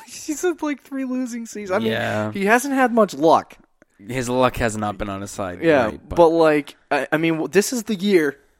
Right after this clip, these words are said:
Speaker 1: for Shanahan. Not the show to talk
Speaker 2: Hopefully.
Speaker 1: about it, but it's <laughs> the year for Shanahan. If he screws up this one, he's getting fired.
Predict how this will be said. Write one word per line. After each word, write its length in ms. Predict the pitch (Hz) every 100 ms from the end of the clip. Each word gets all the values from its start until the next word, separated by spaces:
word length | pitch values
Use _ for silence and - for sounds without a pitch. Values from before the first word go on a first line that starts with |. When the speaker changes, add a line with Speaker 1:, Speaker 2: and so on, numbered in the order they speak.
| _ _ _ _ _
Speaker 1:
for 120 | 170
Shanahan. 720 | - 175 165 147 135 117 117 _ _ _ _ -
Not 280 | 151 165 -
the 80 | 165
show 240 | - 175
to 40 | 151
talk 80 | 175 160
Speaker 2:
Hopefully. 40 | -
Speaker 1:
about 220 | 139 127
it, 100 | 131
but 140 | 147
it's 160 | 156 165
<laughs> 80 | -
the 0 | 220
year 180 | 185
for 160 | 180 -
Shanahan. 520 | - 151 135 113 104
If 140 | 127 143
he 140 | 185
screws 360 | - 208 190 185
up 160 | 175
this 200 | 165 151
one, 220 | 143 123 127
he's 120 | 135
getting 200 | 147 131
fired. 380 | 127 110 95